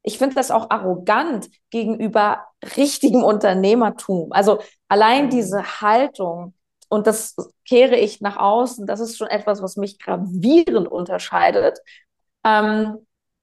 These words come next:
Speaker 2: Ja.
Speaker 1: und, mm, was unterscheidet mich auch? Ähm, ich konzentriere mich in meinen Angeboten sehr auf,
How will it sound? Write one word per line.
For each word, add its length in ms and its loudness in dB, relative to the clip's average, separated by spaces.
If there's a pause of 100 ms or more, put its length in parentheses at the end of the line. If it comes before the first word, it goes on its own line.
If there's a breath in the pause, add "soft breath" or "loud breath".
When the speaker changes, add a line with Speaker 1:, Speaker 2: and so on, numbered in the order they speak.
(400)
Speaker 2:
Ja. 140 2
Speaker 1:
und, 280 2 (1300)
mm, 520 0
was 220 0
unterscheidet 640 -4
mich 220 -6
auch? 360 2
Ähm, 360 -4 (1900)
ich 160 -10
konzentriere 760 0
mich 280 -2
in 120 -4
meinen 200 -4
Angeboten 800 -2
sehr 320 -2
auf, 160 -8